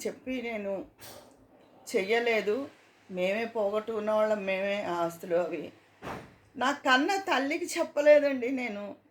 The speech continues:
మా అమ్మగారు నాకు ఎంత అలవాటో అని మీకు చెప్తాను కదా.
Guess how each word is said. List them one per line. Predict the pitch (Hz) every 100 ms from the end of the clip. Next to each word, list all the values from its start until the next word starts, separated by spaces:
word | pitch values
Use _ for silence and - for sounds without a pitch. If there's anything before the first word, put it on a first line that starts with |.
| _
మా | 202
అమ్మగారు | 208 208 247 294
నాకు | 269 262
ఎంత | 247 226 247
అలవాటో | 233 247 262 277
అని | 262
మీకు | 262 240 -
చెప్తాను | 254 - - 269
కదా. | - 202 208